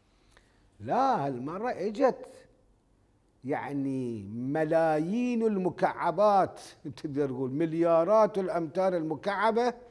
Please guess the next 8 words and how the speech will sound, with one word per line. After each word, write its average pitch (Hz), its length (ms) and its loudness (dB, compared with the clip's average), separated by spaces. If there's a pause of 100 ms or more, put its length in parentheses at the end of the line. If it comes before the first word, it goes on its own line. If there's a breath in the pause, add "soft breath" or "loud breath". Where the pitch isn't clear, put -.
(500 soft breath)
من 170 180 2
الرمال 190 640 4
اجتمعت 214 580 0
حول 220 460 0
قصورهم 196 880 0
وجنانهم 180 840 0
وجناتهم 180 1000 -2
وبساتينهم 139 1400 -4